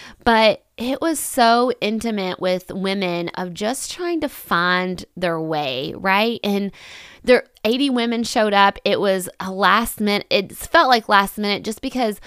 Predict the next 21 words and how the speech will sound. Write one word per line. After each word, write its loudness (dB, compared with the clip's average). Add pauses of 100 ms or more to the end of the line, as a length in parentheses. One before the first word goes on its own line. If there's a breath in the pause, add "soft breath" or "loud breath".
(240 loud breath)
most -2
people -2
hosting -2
events, -2
like, 2 (380 loud breath)
you -2
plan -4
for -4
months, -2
but -8
Kelsey -4 (140)
did 0
the 4
damn -2
thing -4
in -8
a -6
short -2
period 0
of -2
time 0